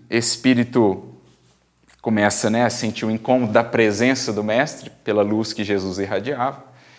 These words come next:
E eles travam ali um pequeno diálogo. E em determinado momento, Jesus pergunta para ele, "Qual o seu nome?" E ele então responde, "Legião,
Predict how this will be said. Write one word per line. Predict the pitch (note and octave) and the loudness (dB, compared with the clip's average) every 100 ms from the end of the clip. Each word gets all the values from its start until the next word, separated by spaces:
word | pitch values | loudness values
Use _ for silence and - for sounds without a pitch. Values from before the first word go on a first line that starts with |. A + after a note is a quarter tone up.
| - | -2
E | C#3+ | 4
eles | B2 C3+ - - - - _ _ _ - | 4 4 -2 -8 -10 -20 _ _ _ 0
travam | C3 C3+ A#2+ A#2+ | 4 6 4 0
ali | A2+ | 0
um | A2+ | -2
pequeno | A2+ A2+ B2 B2+ | -4 -4 -2 -2
diálogo. | C3 C#3 E3+ B2 G2 - - - - _ - | 4 6 6 4 -4 -14 -20 -20 -20 _ -8
E | D3 | -4
em | |
determinado | D3+ D3 D#3 C#3 C3 | -4 -4 0 2 4
momento, | C#3+ C#3+ D3 E3 | 4 4 2 0
Jesus | D3+ D3+ D3 D#3 | 0 0 0 -4
pergunta | E3+ B2+ D#3+ D#3+ | -4 -4 -6 -4
para | C3 A2 | 0 0
ele, | G#2+ | 0
"Qual | - D#3 | -2 -2
o | |
seu | - A#2+ | -2 -4
nome?" | G2 F2 F#2 - _ _ _ _ _ _ _ _ _ _ _ _ _ | -4 -8 -12 -20 _ _ _ _ _ _ _ _ _ _ _ _ _
E | - | 0
ele | A2+ | 2
então | A2 A#2 | 4 2
responde, | A2+ G#2+ - G#2 G2 F#2 F2+ - _ _ _ - | 2 -2 -4 -4 -4 -4 -8 -14 _ _ _ -6
"Legião, | G2+ G#2 G#2 F2+ | -2 0 0 -2